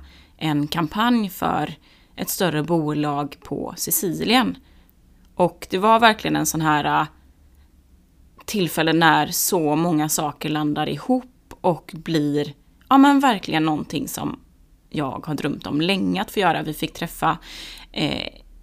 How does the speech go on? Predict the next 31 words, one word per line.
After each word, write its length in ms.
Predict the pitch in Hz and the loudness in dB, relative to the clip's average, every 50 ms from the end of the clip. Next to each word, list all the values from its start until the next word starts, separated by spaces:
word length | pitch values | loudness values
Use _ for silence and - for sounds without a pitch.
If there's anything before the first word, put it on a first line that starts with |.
| - - | -20 -8
Marie 260 | - 170 165 165 165 160 | -2 0 2 2 2 2
Olsson 300 | 156 151 - 156 156 160 | 0 0 0 0 0 0
Nylander 420 | 160 156 156 156 160 156 160 180 | 0 0 0 -2 -4 -2 -2 -2
som 160 | 202 - 214 | -2 -2 -2
är 80 | 180 170 | -2 -2
en 100 | 165 156 | -2 -4
stor 320 | 147 - 147 151 151 151 - | -4 -4 -4 -2 -2 -4 -4
inredare 640 | - 165 151 143 143 156 151 151 156 160 - 156 160 | -2 -2 -2 -2 -2 -4 -6 -6 -6 -6 -6 -6 -4
här 340 | 156 156 156 151 160 160 165 | -6 -6 -6 -6 -6 -8 -6
i 260 | 170 175 170 - 170 | -6 -8 -8 -8 -6
Sverige 540 | - - - 175 170 156 160 160 165 185 202 | -6 -4 -2 -2 -2 0 0 0 0 0 -2
som, 380 | - - - 160 160 165 156 151 - - - - - - - - _ _ | -4 -4 -2 -2 0 0 -2 -4 -6 -14 -20 -20 -20 -20 -20 -20 _ _
som 260 | - - 180 170 165 151 | -6 -2 2 2 2 2
vi 240 | 156 147 165 190 | 2 2 2 0
har 260 | 220 208 214 240 240 233 | 0 0 2 0 0 0
sett 240 | - - 269 262 | 0 -4 -2 0
upp 300 | 254 240 247 - - - | 0 -2 -2 -6 -14 -18
till 320 | - - 247 226 233 240 240 - - 214 | -4 -2 0 0 0 -2 -4 -2 0 2
länge 480 | 220 220 208 190 185 180 190 233 285 - - - _ _ - _ | 2 2 2 2 2 2 2 2 2 0 -4 -12 _ _ -8 _
och 240 | - 190 185 180 | 0 0 0 0
fick 300 | - - - 185 185 - | -2 -4 -4 -4 -2 -2
jobba 200 | 190 180 165 170 | -2 0 0 -2
tillsammans 460 | 165 - 170 - 165 160 165 160 - - | -4 -4 -4 -4 -2 -2 -2 -4 -4 -4
med 100 | 165 165 | -4 -2
henne, 300 | 170 170 160 160 160 165 | -2 -2 -2 -2 -2 -2
vilket 260 | 180 175 - 156 156 | -4 -4 -6 -8 -8
var 60 | 156 | -10
helt 240 | 147 147 - 147 - | -8 -8 -8 -10 -10
fantastiskt. 960 | - 151 - - - 160 - - - - - 247 285 - - - - - - | -12 -14 -12 -12 -12 -10 -8 -8 -8 -4 -2 -2 -2 -2 -4 -8 -12 -18 -18
Superhärlig 960 | - - - - - - - _ _ - 170 160 151 - 165 170 160 151 - | -16 -14 -10 -10 -10 -10 -12 _ _ -12 -12 -10 -8 -6 -6 -6 -6 -6 -10
person. 460 | - 151 - - 185 208 254 302 302 | -8 -8 -6 -4 -2 0 0 0 0